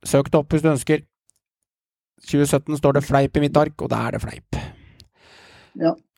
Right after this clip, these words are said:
Speaker 1: Hanke Olsen fyller seksogtjue år i tjue tjueén.
Speaker 2: Det er fleip.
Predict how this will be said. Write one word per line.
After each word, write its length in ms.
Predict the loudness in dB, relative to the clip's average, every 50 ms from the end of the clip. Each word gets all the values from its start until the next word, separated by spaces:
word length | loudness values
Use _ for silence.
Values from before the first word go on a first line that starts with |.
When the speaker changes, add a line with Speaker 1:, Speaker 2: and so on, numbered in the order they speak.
| _ -4
Speaker 1:
Hanke 400 | 2 2 2 2 2 2 4 6
Olsen 400 | 6 6 4 0 -2 0 0 0
fyller 400 | 4 4 4 6 6 4 4 4 0
seksogtjue 760 | -4 -2 0 0 0 0 -2 -2 -2 -2 0 2 4 4 4 4
år 300 | 4 4 4 4 4 2 -2
i 280 | -8 -8 -6 -6 -8 -8
tjue 400 | -8 -8 -2 0 0 2 2 0
tjueén. 540 | 0 0 0 0 0 0 0 -2 -2 -2 -4 -8 -12 -18 -20 -20 -20 _ _ _ _ _ _ _ _ _ _ _ _ _ _ _ _ _ _ _ _ _ _ _ _ _ _ _ _ _ _ _ _ -6
Speaker 2:
Det 160 | 0 2 2
er 120 | 2 2 2
fleip. 400 | 2 2 2 2 0 -4 -20